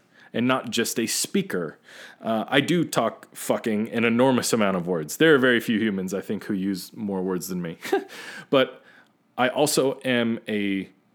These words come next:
am a really great listener because I learned how to actually give a shit.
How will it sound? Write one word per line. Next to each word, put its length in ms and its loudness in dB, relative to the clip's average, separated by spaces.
am 60 -6
a 100 -4
really 540 2
great 320 0
listener 520 -2
because 260 -2
I 60 2
learned 280 2
how 100 0
to 160 0
actually 440 0
give 200 0
a 60 -6
shit. 320 -6